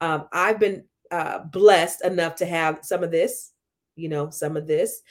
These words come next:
um, but it's gone, you know, pretty slowly. It hasn't skyrocketed, because when you skyrocket, I know a lady who, um, she, she started a clothing line. Uh, forget the lady's name. If you ever heard of clothing line, Nasty Gal. Um, I,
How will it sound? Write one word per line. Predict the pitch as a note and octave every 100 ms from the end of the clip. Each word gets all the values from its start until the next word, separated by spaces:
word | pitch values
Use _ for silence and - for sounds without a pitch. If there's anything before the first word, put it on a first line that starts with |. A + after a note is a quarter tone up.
| - - -
um, | E3+ D#3+ D3 D#3+ E3+
but | E3+
it's | E3
gone, | E3 F3 E3+ E3+
you | B3
know, | G#3
pretty | - G#3+ G#3
slowly. | - G3 E3 D#3+
It | E3+
hasn't | F#3 F#3+ F#3
skyrocketed, | - - F3 E3+ F3 C#3+ E3 A3
because | E3+ F#3 E3
when | F3 G3+
you | C#4
skyrocket, | - B3 D#4 A3 - - D#3+ - - - _
I | - F#3+
know | G3+
a | G3
lady | F#3+ F#3 F#3
who, | F#3 F3 F#3 - - -
um, | F3 E3+ -
she, | - G3+ -
she | G3+
started | A3 G3 -
a |
clothing | G3+ F#3+ F3+
line. | E3 D3 C#3+ D3 -
Uh, | D#3+ C3+ - -
forget | A3 C4 C4
the | G3
lady's | E3 D#3+
name. | D#3+ D3 D3 D3
If | D3+
you | F3+
ever | F#3+
heard | F3+ F3
of | F3+
clothing | E3+ E3+
line, | E3 D#3+ D3+
Nasty | D#3 D#3+ - D3
Gal. | C#3 G#2+ C3+ - - - _ -
Um, | E3 D#3 D3 D3 -
I, | E3 D#3